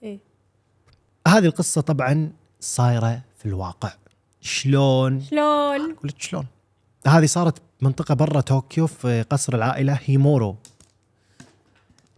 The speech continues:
Speaker 2: يقول لك دشت العائلة هذا القصر وقاموا يسوون طقس كذي كل نص قرن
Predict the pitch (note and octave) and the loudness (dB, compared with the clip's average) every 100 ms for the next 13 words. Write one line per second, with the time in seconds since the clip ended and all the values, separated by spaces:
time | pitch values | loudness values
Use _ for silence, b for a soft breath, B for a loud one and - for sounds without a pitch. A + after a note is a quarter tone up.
0 | - C3 D3 F3+ F#3 E3 B2+ C#3+ C3 A#2+ | -4 0 2 2 0 0 0 2 4 2
1 | A#2 G#2 C#3 - F3+ D#3 B2 A#2 A2 C3 | 2 0 0 0 -2 -2 -2 -2 0 0
2 | C3+ A#2+ B2+ C3 A#2 C#3+ - - - B2 | 2 0 0 -2 -2 -4 -4 -6 -4 -2
3 | B2 - _ _ - D3 C#3 B2 A2+ C3 | -2 -4 _ _ -2 0 0 0 0 0
4 | - - D#3 C#4 A#3+ | -2 2 2 2 -2